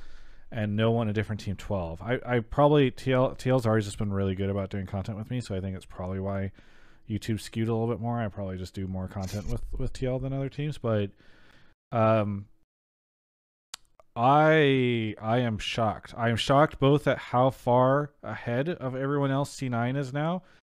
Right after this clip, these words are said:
Like, it, basically, it feels like C nine used to be in T L's position, T S M used to be in C nine's position, T L used to be in T S M's position,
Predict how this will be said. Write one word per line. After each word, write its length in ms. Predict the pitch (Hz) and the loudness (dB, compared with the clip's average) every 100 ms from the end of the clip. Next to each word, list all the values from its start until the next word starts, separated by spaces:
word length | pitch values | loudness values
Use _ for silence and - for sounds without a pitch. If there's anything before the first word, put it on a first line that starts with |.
| _ - | _ 2
Like, 320 | 135 139 - | 2 2 2
it, 240 | 151 131 - | 2 2 6
basically, 500 | 185 220 240 170 139 | 6 6 0 2 0
it 80 | |
feels 300 | - 147 131 | 2 0 2
like 340 | 127 120 110 - _ _ _ _ _ _ _ _ | 2 0 0 -10 _ _ _ _ _ _ _ _
C 320 | - - 143 | -14 -4 -2
nine 360 | 143 151 180 165 | 2 2 2 2
used 240 | 156 156 | 0 -2
to 60 | 156 | -4
be 140 | 143 | -2
in 120 | 139 | -2
T 180 | 123 139 | -2 0
L's 200 | 131 131 | 2 2
position, 600 | - 104 104 98 113 104 | 0 0 0 -2 -4 -4
T 180 | 107 131 | -4 0
S 220 | 127 120 | 0 0
M 120 | 123 117 | -2 -2
used 180 | 110 120 | -4 -6
to 40 | |
be 100 | 110 | -4
in 80 | 104 | -4
C 180 | - 110 | -4 -2
nine's 260 | 110 110 | -2 -2
position, 500 | 110 98 101 - 95 | -4 -4 -6 -6 -8
T 160 | - 113 | -6 -4
L 140 | 110 | -4
used 140 | 104 - | -4 -8
to 60 | |
be 80 | 101 | -10
in 120 | 95 | -10
T 160 | 92 101 | -8 -8
S 160 | 87 | -6
M's 160 | 104 95 | -6 -6
position, 540 | 98 92 92 - 90 | -8 -6 -6 -8 -10